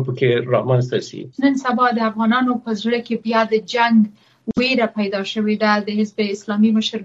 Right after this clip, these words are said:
Speaker 2: ګلبدین حکمتیار هم، اه، خپلو پلویانو ته ویلي دي چې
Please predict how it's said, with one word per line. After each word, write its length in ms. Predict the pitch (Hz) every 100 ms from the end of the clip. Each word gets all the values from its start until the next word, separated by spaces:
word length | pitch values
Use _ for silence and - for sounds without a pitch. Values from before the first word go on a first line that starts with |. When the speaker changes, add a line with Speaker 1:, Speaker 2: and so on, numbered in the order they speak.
| 208
Speaker 2:
ګلبدین 420 | 196 202 208 220 220
حکمتیار 520 | 208 202 196 233 226
هم، 140 | 233 214 - - - _
اه، 100 | 208
خپلو 280 | 214 - 226
پلویانو 640 | 220 214 190 202 233 247 220
ته 180 | 220 202
ویلي 420 | 196 202 220 240 233
دي 140 | 214
چې 140 | 214